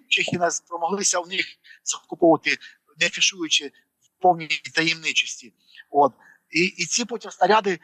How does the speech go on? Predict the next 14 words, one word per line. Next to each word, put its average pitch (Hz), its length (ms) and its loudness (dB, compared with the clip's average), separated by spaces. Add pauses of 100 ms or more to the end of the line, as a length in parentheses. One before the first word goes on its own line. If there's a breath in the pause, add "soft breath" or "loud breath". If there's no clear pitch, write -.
(160 soft breath)
пересилалися 180 680 2
в 165 60 -12
Україну 180 500 -4
для 151 160 2
артилерії. 139 600 0 (360)
І 165 100 -14
коли 233 340 2
прийшли 185 440 -2
ці - 140 -6
снаряди 170 400 2
в 151 60 -16
Україну, 185 560 -4 (320 soft breath)
то 147 120 -20
пропорція 180 800 2